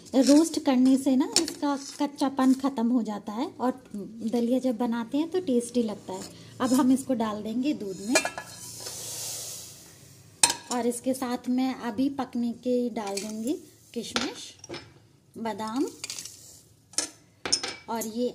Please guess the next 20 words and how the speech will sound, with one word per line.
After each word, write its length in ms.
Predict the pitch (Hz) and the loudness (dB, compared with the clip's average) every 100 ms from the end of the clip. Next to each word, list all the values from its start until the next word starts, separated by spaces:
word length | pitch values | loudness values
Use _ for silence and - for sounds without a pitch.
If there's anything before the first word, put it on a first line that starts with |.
| 214 | -6
अखरोट 560 | 190 - 220 330 - - - - - - - - _ _ _ _ - - - | -12 -8 -2 -2 -4 -8 -8 -8 -10 -12 -14 -18 _ _ _ _ -20 -4 -4
और 200 | 226 233 | 0 -2
इनको 380 | 233 233 277 - - - - _ - | 0 -2 -4 -4 -10 -20 -20 _ -2
हम 120 | 240 | 0
मिलाकर 500 | 226 226 220 202 330 - - - - - 269 | 0 0 -4 -2 -2 -2 -12 -14 -14 -4 -2
पकने 300 | 262 277 277 | 2 2 4
के 160 | 277 | 2
लिए 440 | 226 240 254 262 311 | 0 0 2 4 4
रख 180 | - 175 | 2 -2
देंगे 340 | 196 175 175 - | -12 -12 -14 -6
और 140 | 247 277 | 0 4
ये 160 | 311 | 4
सिम 280 | 320 302 262 | 4 4 4
पर 200 | 262 269 | 2 0
रखेंगे 540 | 254 254 240 220 262 370 - - - 214 | -2 -2 -4 -2 -2 -4 -10 -18 -8 -2
और 120 | 247 | 0
ये 140 | 269 | 0
दलिया 360 | 269 247 254 349 | 0 0 0 0
पकता 420 | - 294 - 269 | -2 -4 -2 -2
रहेगा। 460 | 226 185 175 160 | -2 -4 -6 -10